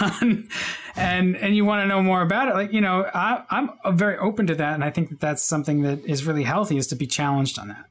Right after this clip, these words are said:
And, uh, for, yeah, I think we do it amongst ourselves too, is just to, to make sure that we're, we're asking each other, "Well, okay, why do you feel that way? What is your reason for, for liking or disliking?" I think it's pretty clear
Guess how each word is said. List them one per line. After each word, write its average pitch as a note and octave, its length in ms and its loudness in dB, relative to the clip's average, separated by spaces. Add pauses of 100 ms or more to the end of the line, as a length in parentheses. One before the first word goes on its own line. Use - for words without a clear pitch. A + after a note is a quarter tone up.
(140)
And, D3 360 0
uh, C#3 420 -2
for, C#3+ 260 -10
yeah, A#3 220 2
I B3 80 0
think B3 200 -2
we G#3+ 100 2
do E3 180 0
it C#3+ 200 -4 (420)
amongst D3+ 380 0
ourselves C3+ 380 -2
too, C3+ 280 0 (340)
is D#3 160 -2
just E3 160 -2
to, D#3 160 -4
to D#3 120 -4
make D3 180 2
sure F#3 240 0
that D3+ 140 -2
we're, C#3 380 0 (380)
we're D3 120 -6
asking D#3+ 400 0
each C#3 120 -2
other, C#3 220 0
"Well, C3 260 -2
okay, C#3+ 140 -4
why C3+ 300 0
do E3+ 80 0
you D#3+ 100 2
feel C#3+ 220 -2
that B2+ 160 -4
way? C3 320 0
What C#3 160 -2
is C#3+ 120 0
your C#3+ 120 0
reason D#3 560 2
for, C#3 260 -2
for C#3+ 160 -4
liking C3+ 460 0
or A#2+ 60 0
disliking?" C3 440 -2
I D#3 60 2
think F#3 100 2
it's E3 140 0
pretty D3+ 220 -4
clear D3 520 0